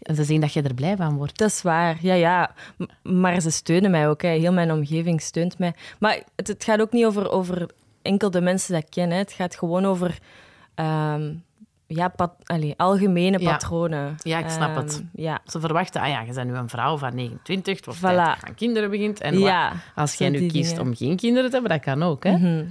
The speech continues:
Speaker 2: klopt.
Speaker 1: dat, ja, ja, ik snap het helemaal. Maar ik heb ook gelezen dat jij vroeger op een mega hoog niveau tennis speelde.
Speaker 2: <laughs> Ehm, ja, best wel.
Speaker 1: Ja, hè?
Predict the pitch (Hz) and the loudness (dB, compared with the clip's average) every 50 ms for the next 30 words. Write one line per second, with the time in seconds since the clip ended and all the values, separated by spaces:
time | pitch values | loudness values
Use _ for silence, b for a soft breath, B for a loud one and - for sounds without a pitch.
0 | - - - 180 165 156 156 156 151 - - - 165 196 190 143 135 131 - - | -12 -12 -6 -2 0 2 2 2 0 0 0 0 2 2 2 0 0 -2 -4 -4
1 | - 151 139 127 - 131 - - - 135 139 147 139 135 131 131 131 131 127 B | -4 -2 -2 -2 -2 -6 -6 -4 -2 -2 0 0 0 0 0 -2 -2 -4 -6 B
2 | B B B B B B 156 156 160 165 - 165 - - 151 139 135 165 185 - | B B B B B B 2 2 2 2 0 -2 -2 -2 -2 0 0 0 0 0
3 | 247 208 175 170 190 240 247 269 294 285 - - _ _ - - 160 - 147 131 | 2 2 4 4 4 4 4 4 2 2 0 -2 _ _ -10 -6 -2 0 0 0
4 | 127 127 123 127 127 180 147 202 262 269 208 196 170 160 - - 151 139 - - | 0 0 0 0 0 0 2 2 2 4 4 2 2 2 0 -4 -4 -2 0 0
5 | 127 117 127 147 156 196 254 294 370 339 240 226 190 165 151 170 170 151 156 170 | 0 0 2 2 4 4 4 4 4 2 4 2 2 4 4 2 2 2 2 0
6 | 156 143 147 135 135 - - - 403 415 320 208 - - - - 156 151 151 151 | 0 0 -2 -4 -4 -4 -2 -2 0 2 2 0 0 -4 -4 -2 0 2 2 2
7 | 151 156 151 156 - - - 185 - - - 330 339 339 - - 339 - - B | 2 0 0 -2 -2 0 0 0 0 2 2 0 0 0 0 0 0 0 0 B
8 | B B 320 320 294 247 B B - - 180 180 180 180 180 180 180 180 180 180 | B B -4 -2 -2 -4 B B 0 2 4 4 4 4 4 4 4 4 4 4
9 | 175 175 175 - - _ _ - - 170 151 143 135 135 139 143 160 165 - - | 4 2 0 -2 -6 _ _ -6 -2 0 0 2 2 2 0 0 -2 -4 -8 -12
10 | - 185 165 147 165 170 - - - - 151 151 175 185 165 156 175 233 311 392 | -16 -10 -6 -2 -2 -2 -2 -4 -6 -4 -2 0 0 0 2 4 4 4 6 6
11 | 339 302 330 440 523 | 6 6 6 4 2